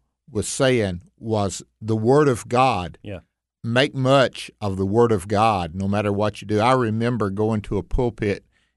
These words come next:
Speaker 1: and preaching and supplying, and the pastor left me a note on the pulpit. It didn't say, "Get through on time." It didn't say, you know, "Watch out for so-and-so." It says, "Make much of Jesus." And honestly, that's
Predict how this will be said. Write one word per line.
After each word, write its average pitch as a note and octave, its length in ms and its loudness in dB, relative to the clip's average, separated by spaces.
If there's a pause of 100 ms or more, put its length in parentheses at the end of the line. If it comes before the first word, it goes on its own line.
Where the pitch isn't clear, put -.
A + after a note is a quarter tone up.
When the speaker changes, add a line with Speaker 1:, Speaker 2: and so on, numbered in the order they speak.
Speaker 1:
and F#2+ 200 -2
preaching A2 420 -2
and F#2 160 -2
supplying, A2+ 720 -2 (320)
and G2 160 -2
the F2+ 80 -2
pastor B2+ 480 -2
left B2 300 0
me C3 100 -2
a B2 60 0
note A2+ 240 2
on G2+ 140 0
the G2+ 100 -4
pulpit. F#2+ 560 -2 (500)
It G2 80 -4
didn't A#2 220 0
say, A#2 240 0
"Get A#2 240 0
through C3 280 2
on B2 160 0
time." B2+ 520 0
It F#2+ 160 -6
didn't A2 260 -2
say, A#2 480 2 (300)
you A2+ 100 -2
know, A2 160 4
"Watch B2+ 300 2
out B2+ 160 2
for A2+ 120 -8
so-and-so." C3 720 0 (280)
It G#2+ 140 -6
says, G#2+ 400 -2
"Make A2+ 380 0
much A#2 360 -2
of F#2 100 -6
Jesus." - 640 -6 (540)
And A#2+ 340 2 (120)
honestly, B2+ 760 0 (600)
that's G#2+ 680 -4